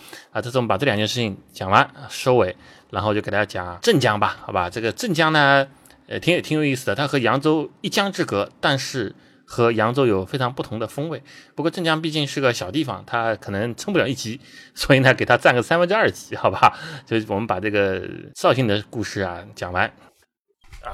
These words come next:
啊，对，想起来了，一个就是陆游的插头凤和他的沈园。陆游应该大家都知道吧？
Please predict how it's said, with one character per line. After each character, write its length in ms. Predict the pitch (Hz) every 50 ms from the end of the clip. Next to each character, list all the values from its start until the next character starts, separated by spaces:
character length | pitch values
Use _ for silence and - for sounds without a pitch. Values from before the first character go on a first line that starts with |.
| 104 117
啊， 120 | 110 - -
对， 200 | - 120 98 90
想 160 | - - 123
起 140 | 127 - -
来 80 | 95 98
了， 120 | 98 95 -
一 120 | 113 147
个 80 | 156 170
就 100 | 147 147
是 200 | - - 147 180
陆 180 | 214 208 147
游 260 | 107 95 95 117 151 - -
的 160 | 120 104 98 - - - - - - _
插 340 | - - - - - 208 202
头 160 | 170 143 135
凤 220 | 151 - 220 143 - - - _ _ _
和 160 | - - -
他 80 | 113 143
的 100 | 139 127
沈 380 | - - - - 107 92 92
园。 260 | 90 90 90 98 135 - - _ - - - - - - - _
陆 160 | - 240 240 156
游 80 | 135
应 100 | 147 156
该 80 | 151 139
大 80 | 139
家 180 | 135 143 131 127 - - - _
都 160 | - 160 151
知 120 | 147 - 160
道 140 | 143 110
吧？ 180 | 98 95 90 90